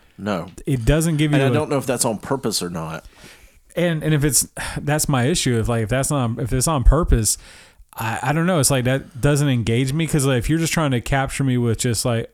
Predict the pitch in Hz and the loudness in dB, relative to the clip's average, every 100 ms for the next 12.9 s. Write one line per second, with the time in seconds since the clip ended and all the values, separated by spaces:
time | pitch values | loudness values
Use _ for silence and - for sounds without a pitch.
0 | _ 143 185 190 160 196 220 - - 127 | _ -2 0 0 0 -2 -2 -4 -2 -2
1 | 196 185 170 214 190 165 170 185 214 214 | 0 -2 -2 -2 -2 -4 -6 -4 -2 -2
2 | 220 - 143 131 240 220 240 220 170 117 | -2 -2 -2 0 -2 -2 -2 -2 -2 -2
3 | 117 139 196 226 220 190 - - 139 147 | -4 -4 -4 -2 -2 -4 -8 -4 0 0
4 | 120 123 110 95 104 101 95 95 - 170 | 0 0 0 0 0 0 -2 -2 0 0
5 | 113 85 95 78 90 - 139 131 113 104 | -2 -4 -4 -6 -8 -4 0 0 -2 -6
6 | - 180 180 160 123 104 _ _ - 131 | -4 -2 0 0 -2 -6 _ _ -6 -2
7 | 247 - 220 156 139 117 - 131 131 _ | -2 -2 0 0 0 -2 -4 -6 -6 _
8 | 135 139 120 107 131 135 107 90 - _ | -2 -2 -4 -2 0 0 0 -4 -8 _
9 | - 117 120 113 113 117 113 143 131 117 | -2 0 0 0 0 0 0 0 0 0
10 | 120 131 120 101 101 95 - _ _ 117 | -2 -2 -4 -2 -4 -8 -18 _ _ -6
11 | 131 135 - 123 123 117 - 139 120 110 | -4 -2 -2 0 0 -2 -2 -2 -2 -2
12 | 101 107 107 104 101 101 104 101 | -2 0 0 -2 -2 -2 -4 -6